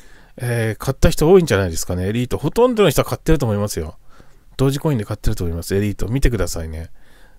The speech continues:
でたらめに上がってますから。あと、バニーコイン、ラビットコイン。買われた人いますよね。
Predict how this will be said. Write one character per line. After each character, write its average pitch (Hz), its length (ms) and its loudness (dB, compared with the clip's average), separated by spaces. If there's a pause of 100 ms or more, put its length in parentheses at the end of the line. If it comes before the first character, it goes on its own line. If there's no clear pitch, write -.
(200)
で 120 120 4
た 139 100 4
ら 143 80 -2
め 143 80 -4
に 143 60 0
上 131 80 2
が 131 60 2
っ 127 40 -2
て 127 120 4
ま 120 100 -2
す - 80 2
か 90 80 2
ら。 76 180 -8 (760)
あ 180 100 6
と、 156 100 6
バ 135 260 2
ニ 202 180 6
ー 190 60 -2
コ 190 160 6
イ 120 100 2
ン、 80 140 -8 (120)
ラ 131 200 0
ビ 160 120 4
ッ - 20 -8
ト 160 180 2
コ 151 120 2
イ 110 80 2
ン。 82 120 -8 (1400)
買 147 140 2
わ 160 60 8
れ 170 80 6
た - 100 8
人 - 200 2
い 131 40 2
ま 135 100 2
す - 140 4
よ 98 80 -2
ね。 82 280 -8